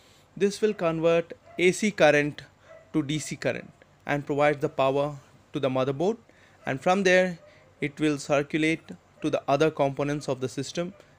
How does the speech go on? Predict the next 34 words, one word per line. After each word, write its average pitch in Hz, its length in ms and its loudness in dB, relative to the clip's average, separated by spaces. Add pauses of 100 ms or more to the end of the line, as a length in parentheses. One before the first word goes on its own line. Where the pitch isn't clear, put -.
(140)
and 131 220 -2
they 131 80 0
starts 127 460 -4
functioning. 127 600 -8 (920)
This 190 180 0
is 208 140 0
the 185 100 2
function 165 540 -4 (100)
of, 139 360 0 (100)
uh, - 160 -8
the 135 160 -6
P 139 240 -2
S 131 220 -2
U. 127 160 -10 (840)
The 185 100 0
P 220 220 0
S 226 220 -2
U 233 260 -4 (320)
is, 175 300 -2 (120)
uh, 160 80 -4
like 160 320 2
a 147 60 -10
power 165 340 6
giving 160 300 0
source 147 540 -4
for 131 180 0
the 127 300 -2
computer 135 420 -4
hardware. 117 460 -6 (1700)
The 156 180 -2
diagram 185 520 0
that 165 180 -4
you 151 100 -6
see 147 360 -6